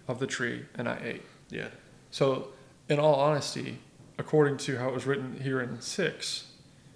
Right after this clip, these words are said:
Speaker 1: she did take it to Adam, at least
Speaker 2: Yeah.
Speaker 1: in this translation. I don't
Speaker 2: Yeah.
Speaker 1: know about
Speaker 2: Yeah.
Speaker 1: other translations.
Speaker 2: Well, it's King James, and they,
Speaker 1: Yeah.
Speaker 2: they say that that's the most accurate, so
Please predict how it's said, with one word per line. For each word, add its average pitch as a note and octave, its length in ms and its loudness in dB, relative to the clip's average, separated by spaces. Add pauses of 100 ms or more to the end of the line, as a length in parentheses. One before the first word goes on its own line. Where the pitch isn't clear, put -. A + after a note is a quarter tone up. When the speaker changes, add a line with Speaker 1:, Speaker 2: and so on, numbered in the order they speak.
(140)
Speaker 1:
she - 180 -6
did D#3 160 4
take C3+ 180 -2
it - 100 -8
to - 120 -6
Adam, - 440 -2
at - 120 -8
least D3+ 160 4
Speaker 2:
Yeah. - 60 -6
Speaker 1:
in C3+ 80 -4
this C3+ 160 0
translation. C3+ 600 -4
I B2+ 120 -4
don't A#2+ 100 0
Speaker 2:
Yeah. C3 60 -4
Speaker 1:
know C3+ 80 -4
about C3 380 -2 (100)
Speaker 2:
Yeah. G#2+ 140 -6 (180)
Speaker 1:
other C#3 200 6
translations. C#3 840 0
Speaker 2:
Well, C3+ 120 0
it's B2+ 140 -4
King B2 280 -6
James, G#2+ 480 -14
and G2+ 120 -16
they, G#2 300 -10
Speaker 1:
Yeah. C3+ 300 0
Speaker 2:
they A2 120 -12
say G2 300 -6
that G2+ 140 -14
that's G2 260 -14
the A2 60 -16
most F#2+ 320 -14
accurate, - 480 -16
so - 280 -14